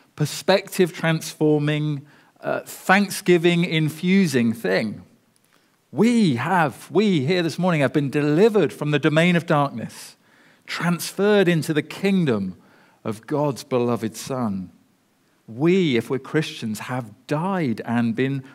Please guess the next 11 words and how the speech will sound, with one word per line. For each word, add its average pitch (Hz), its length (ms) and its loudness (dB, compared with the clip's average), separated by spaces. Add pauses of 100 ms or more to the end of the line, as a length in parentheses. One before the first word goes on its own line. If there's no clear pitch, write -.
raised 170 600 2
with 127 180 -2
Christ. 95 560 -4
Uh, 135 80 2 (320)
uh, 180 100 2
these 165 460 0
words, 190 300 4
they're 175 80 2
not 196 180 2
Christian 190 460 -2
cliche. 156 600 2